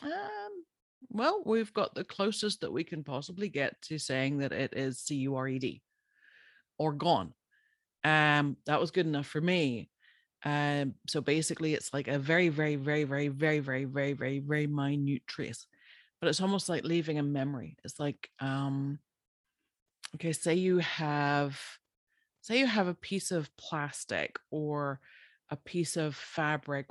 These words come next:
or polystyrene, cardboard, and you indent it with the tip of a pen or something. There's always gonna be that little memory that that pen was there, but the pen is no longer there. The pen's gone,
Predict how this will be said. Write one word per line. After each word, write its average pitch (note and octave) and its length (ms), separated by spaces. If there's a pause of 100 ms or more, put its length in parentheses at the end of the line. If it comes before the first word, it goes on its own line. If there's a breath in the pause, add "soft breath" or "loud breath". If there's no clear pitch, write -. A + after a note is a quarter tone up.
or D#3 360
polystyrene, D3 1160 (420 loud breath)
cardboard, D3+ 880 (420 loud breath)
and E3 640 (440)
you E3+ 480 (180)
indent F3 640
it D3+ 200
with C#3+ 180
the C#3 60
tip - 220
of C3+ 120
a D3 60
pen C#3 360
or B2 100
something. - 500 (640 loud breath)
There's F#3+ 200
always G#3+ 300
gonna G3+ 180
be F3+ 120
that E3 200
little D3+ 160
memory D#3 800 (200)
that D3 140
that E3+ 240
pen F3 320
was D3 140
there, D3+ 220
but G#2+ 100
the - 80
pen F#3+ 220
is D#3+ 160
no D#3 80
longer C3+ 420
there. - 380
The - 60
pen's D3+ 240
gone, D#2+ 400